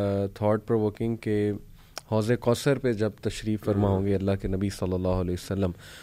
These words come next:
Speaker 1: تو کچھ لوگ کو نا ان سے دور کر دیا جائے گا۔
Speaker 2: ہوں۔
Speaker 1: اور وہ، وہ لوگ ہوں گے کہ جنہوں نے ڈیزرٹ کر دیا تھا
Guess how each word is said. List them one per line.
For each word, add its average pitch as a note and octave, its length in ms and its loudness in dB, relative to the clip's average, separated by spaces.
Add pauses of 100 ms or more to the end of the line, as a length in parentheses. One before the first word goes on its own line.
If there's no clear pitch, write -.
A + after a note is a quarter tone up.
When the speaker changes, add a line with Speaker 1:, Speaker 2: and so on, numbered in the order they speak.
(160)
Speaker 1:
تو A#2 180 -4
کچھ - 340 0
لوگ A#2+ 220 6
کو B2 220 0
نا C3+ 320 0
ان A#2 160 -4
سے B2+ 200 -2
دور A#2 320 4
کر F#2+ 240 0
دیا F2 200 -4
جائے E2 240 -10
گا۔ - 360 -18
Speaker 2:
ہوں۔ D#2+ 280 -4
Speaker 1:
اور A2+ 180 2
وہ، B2+ 260 4
وہ C3+ 160 4
لوگ A#2+ 280 4
ہوں G#2 260 0
گے A2+ 180 2
کہ A#2 140 -2
جنہوں A2 300 2
نے B2 100 2
ڈیزرٹ A2 600 4
کر F2+ 200 0
دیا E2+ 200 -6
تھا - 160 -16